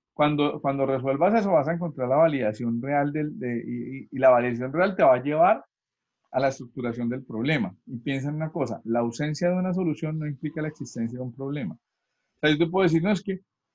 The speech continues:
eh, en Colombia hace, hace falta traer la máquina de atrapar ladrones". Entonces volvemos a la discusión del, del, del taller, que me decía alguien, "Pero es que el sistema no funciona". Yo le decía, "No,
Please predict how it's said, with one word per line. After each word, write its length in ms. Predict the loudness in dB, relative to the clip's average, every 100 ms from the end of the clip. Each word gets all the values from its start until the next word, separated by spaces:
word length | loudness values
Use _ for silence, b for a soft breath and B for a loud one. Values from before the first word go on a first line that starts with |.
| _
eh, 480 | 0 2 4 0 -4 _ _ _ _ _ _ _
en 120 | -2
Colombia 360 | 2 4 4 4
hace, 300 | 4 2 4
hace 340 | 4 4 2
falta 320 | 2 2 0 0
traer 180 | 2 4
la 80 |
máquina 320 | 2 0 0 -4
de 40 |
atrapar 340 | -4 -2 -2 0
ladrones". 600 | 0 2 2 0 -6 _ _ _ -12
Entonces 260 | -4 -2
volvemos 380 | 0 0 -2 -2
a 40 | -2
la 100 | -2
discusión 480 | -2 -6 -2 -2
del, 260 | 0 -2 -4
del, 300 | -4 -4 -4
del 180 | -6 -4
taller, 440 | 0 2 2 0 _ _ _ _ _ -6
que 60 |
me 160 | 0 2
decía 220 | 2 2
alguien, 380 | 2 0 -4 -8 _ _ _
"Pero 280 | -4 -4 -4
es 140 | -8 -4
que 80 | -2
el 60 |
sistema 380 | 0 0 0 0
no 140 | 0
funciona". 560 | 0 -2 2 2 2 0
Yo 80 | -4
le 60 | -4
decía, 160 | -2 -2
"No, 380 | 2 2 0